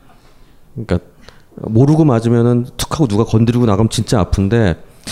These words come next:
어, 내가 열 대 맞을 짓을 했으니 열 대 맞지. 라고 알고 맞으면 그냥 견딜만 하거든요, 사람이. 그런 그 바-, 바뀌기는 어려울지 몰라도 대강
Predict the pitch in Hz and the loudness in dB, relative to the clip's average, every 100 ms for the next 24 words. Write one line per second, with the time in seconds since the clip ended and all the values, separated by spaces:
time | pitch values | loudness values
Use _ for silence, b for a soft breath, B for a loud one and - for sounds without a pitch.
0 | B - 104 104 101 95 107 143 123 117 | B -8 -2 0 2 2 2 0 2 0
1 | 120 110 123 131 95 87 113 78 - - | -2 -2 0 2 0 0 -2 -2 -4 -6
2 | 76 - - - - - - - 104 104 | -6 -6 -16 -20 -20 -20 -20 -10 -4 0
3 | 110 85 98 110 127 113 98 120 123 110 | 0 2 2 2 2 2 0 0 -2 0
4 | 113 107 120 104 120 127 - 87 80 98 | 0 2 2 2 2 0 -2 -2 -2 0
5 | 82 76 76 76 - B B B B B | 0 -2 -4 -8 -16 B B B B B
6 | B B - 165 - 165 160 139 - 131 | B B -12 -8 -2 0 0 -2 -4 -6
7 | - 92 - - - - - 196 190 180 | -2 -4 -4 -8 -6 -6 -4 -2 0 2
8 | 180 98 107 127 123 - 110 95 95 92 | 2 4 4 2 0 0 0 2 2 2
9 | 143 190 B B B - 80 85 101 135 | 0 -2 B B B -2 0 0 0 0
10 | 175 | -2